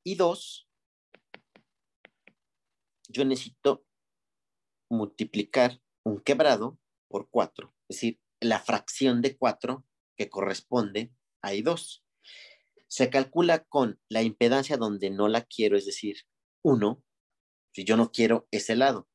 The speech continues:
¿verdad? Quiero el otro. El divisor de corriente es así, ¿verdad?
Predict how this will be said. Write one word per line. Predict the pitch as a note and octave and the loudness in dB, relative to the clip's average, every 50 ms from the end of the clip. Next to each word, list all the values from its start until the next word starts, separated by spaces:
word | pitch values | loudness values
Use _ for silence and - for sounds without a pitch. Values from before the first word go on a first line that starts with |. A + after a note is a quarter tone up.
| _ _ | _ _
¿verdad? | - F2+ E2+ G2 C#3+ - - _ _ _ _ _ _ _ | -6 -4 0 2 0 0 0 _ _ _ _ _ _ _
Quiero | - G#2+ G#2 A2 | -2 0 0 2
el | A2+ | 2
otro. | C3 C3 C3 - - _ _ _ | 2 2 0 -4 -16 _ _ _
El | - G2+ G2 F#2+ F2 - _ _ | -12 -10 -10 -10 -12 -14 _ _
divisor | - G#2 G2 F#2+ F#2 - G#2+ G#2 | -14 -10 -8 -6 -4 -2 0 0
de | A2+ A#2 | 0 2
corriente | - G#2 G2+ G2 F#2 - G#2 - - | 0 0 -2 -2 -2 -4 -6 -6 -6
es | F#2 F2+ | -8 -8
así, | - - G#2+ F#2+ | -8 -4 -4 -4
¿verdad? | D#2+ - - - - | -4 -4 -6 -10 -10